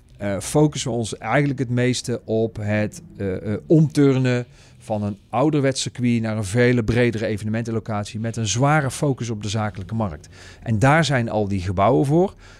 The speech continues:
En dan zijn er nog steeds een aantal wensen. We hebben nog steeds de wens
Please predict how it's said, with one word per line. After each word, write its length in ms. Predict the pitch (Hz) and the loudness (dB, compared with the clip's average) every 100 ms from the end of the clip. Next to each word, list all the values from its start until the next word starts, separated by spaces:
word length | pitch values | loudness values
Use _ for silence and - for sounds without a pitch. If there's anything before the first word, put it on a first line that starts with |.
| - - | -14 -4
En 140 | 135 | 2
dan 140 | 139 | 4
zijn 220 | 131 170 165 | 4 4 4
er 80 | |
nog 140 | 135 120 | 0 0
steeds 280 | - 175 - | 0 0 0
een 100 | 113 | -4
aantal 340 | 117 107 101 | -4 -2 -2
wensen. 400 | 120 170 - 240 | 0 -2 -4 -8
We 60 | 185 | -6
hebben 180 | 127 120 | -6 -4
nog 100 | 110 | -4
steeds 260 | 147 131 | 0 0
de 120 | 117 113 | 0 0
wens 420 | 123 113 104 | 2 0 -2